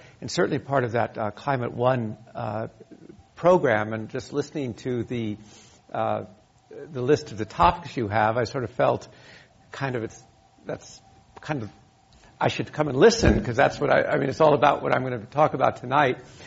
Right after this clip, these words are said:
But I was also very amused to find out that I belong to the College of Dans, which is, uh, part of, uh, uh, part of the program. So, uh, it is, uh, very meaningful to be here and have a chance to kind of share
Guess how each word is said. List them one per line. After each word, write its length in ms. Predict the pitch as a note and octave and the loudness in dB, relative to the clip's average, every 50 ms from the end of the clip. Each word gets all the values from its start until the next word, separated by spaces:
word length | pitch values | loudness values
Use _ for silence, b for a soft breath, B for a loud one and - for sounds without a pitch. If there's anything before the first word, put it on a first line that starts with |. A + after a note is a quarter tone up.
| B B B B - | B B B B -2
But 100 | D#3 B2+ | 0 2
I 60 | B2+ | 2
was 120 | B2 G#2+ | 2 2
also 280 | C#3 C3+ C3+ B2+ - C3 | 2 2 2 2 0 -2
very 180 | G#2 C3 B2+ | 0 0 0
amused 300 | B2 A2+ A#2+ B2+ B2 A#2+ | 0 0 -2 -2 -4 -4
to 80 | - B2+ | -6 -10
find 260 | - - C3 A#2 A2+ | -6 -4 -4 0 2
out 200 | A#2 A#2 A#2+ A#2 | 4 4 4 2
that 100 | - A#2+ | 0 -2
I 60 | A#2+ | -2
belong 280 | A2+ A#2 A2 A2+ A#2 A2+ | -2 -2 -2 -2 -2 -2
to 100 | - - | -4 -10
the 60 | - | -16
College 460 | G#2+ - - B2+ A#2+ A#2+ A#2 - - | -12 -4 0 0 2 2 0 -2 -4
of 100 | B2 G2+ | -8 -4
Dans, 580 | - C#3 C3 C#3 C#3 B2 G#2 G2+ G#2 G#2 - - - B B B B B B B B | -2 0 0 2 2 0 0 -4 -4 -8 -12 -14 -16 B B B B B B B B
which 240 | - B2 - - - | -6 -6 -4 -4 -6
is, 240 | B2 G#2+ F2 - | -6 -6 -4 -4
uh, 240 | B2+ B2 A#2 B2 A#2 G#2 - | -2 -2 0 -2 -2 -4 -4
part 260 | - - B2 A#2+ G#2+ | 0 2 4 4 4
of, 200 | A2 G#2+ F#2+ F2+ G#2 | 2 0 0 0 0
uh, 240 | G#2 G2+ G2+ G2+ G#2 - - | 2 2 2 0 -2 -6 -4
uh, 100 | C3 B2+ | -4 -4
part 260 | C3 - - B2+ B2+ G#2+ | -4 -4 -2 -2 -2 -2
of 40 | |
the 120 | G#2+ A2+ - | -2 -4 -2
program. 460 | - C3+ B2 G#2+ A2+ A#2+ A2 G#2+ F#2+ | 0 0 2 2 4 2 2 2 -2
So, 320 | - - D3 C3+ C3 A#2 - - B B B B B B B B B B B | -2 0 0 2 2 0 -4 -8 B B B B B B B B B B B
uh, 280 | - C#3 C3 B2 C3 - - - - - - _ _ - _ _ - - - - | -4 -2 0 2 0 0 -2 -8 -20 -20 -20 _ _ -20 _ _ -20 -16 -6 0
it 140 | E3+ D3+ C3+ | 0 2 4
is, 300 | D#3+ E3+ F3 D3+ B2 D#3+ | 4 4 2 2 0 0
uh, 180 | C#3 B2+ B2+ | 0 0 0
very 300 | B2+ B2+ A#2 B2 B2 A#2+ | -2 -4 0 0 0 0
meaningful 680 | A#2 A#2+ B2 B2 A#2 - - - B2+ A#2 A2 A#2 A#2 - - | 0 -2 -4 -4 -6 -8 -4 -2 -2 -2 -2 -4 -8 -14 -18
to 100 | - B2 | -10 -2
be 160 | - D3 C#3+ | 0 0 0
here 200 | C3 C#3 B2+ A#2+ | 2 2 2 2
and 100 | A#2+ B2 | 2 0
have 100 | A#2+ A2 | -2 -4
a 60 | A#2 | -6
chance 380 | - - D3+ C#3 C3 B2+ - - | -8 -6 -6 -6 -6 -6 -8 -10
to 260 | - C3+ A2+ A#2 C3 - - | -8 -6 -6 -6 -8 -12 -16
kind 220 | - - C#3 A#2+ | -14 -12 -10 -10
of 80 | A2+ - | -10 -12
share 580 | - - - D3+ C#3+ C#3 C3+ C3 A#2+ A2+ A2 | -8 0 2 4 6 8 8 6 6 4 2